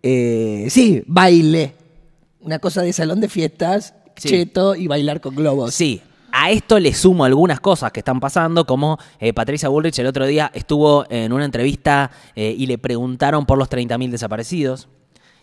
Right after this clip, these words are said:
Speaker 2: y respondió que no puede pasar que en Argentina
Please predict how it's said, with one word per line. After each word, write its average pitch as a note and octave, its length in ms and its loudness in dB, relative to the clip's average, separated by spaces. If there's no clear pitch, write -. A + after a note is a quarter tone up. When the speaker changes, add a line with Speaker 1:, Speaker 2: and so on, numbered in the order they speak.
Speaker 2:
y C#3 100 0
respondió B2 720 2
que B2+ 320 -4
no D3 240 -2
puede D#3+ 240 2
pasar C#3 340 -6
que C#3 100 -8
en B2 100 -6
Argentina C3+ 680 -6